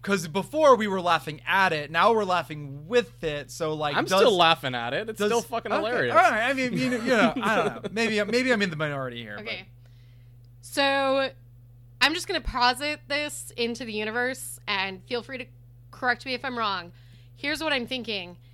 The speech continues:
Speaker 3: is that Ro-, this is my personal fan theory
Speaker 1: Fan theories.
Speaker 3: about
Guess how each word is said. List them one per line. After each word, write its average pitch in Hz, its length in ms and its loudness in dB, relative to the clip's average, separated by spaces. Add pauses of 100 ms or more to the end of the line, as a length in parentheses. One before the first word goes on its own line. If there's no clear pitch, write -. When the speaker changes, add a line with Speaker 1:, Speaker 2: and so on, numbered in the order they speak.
(160)
Speaker 3:
is 226 140 -8
that 214 320 0 (300)
Ro-, 254 380 -2 (200)
this 277 180 -4
is 330 140 -4
my 311 420 0 (120)
personal 320 640 -6
fan 262 340 -6
theory 170 480 -6
Speaker 1:
Fan 131 180 -12
theories. 127 340 -8
Speaker 3:
about 233 460 0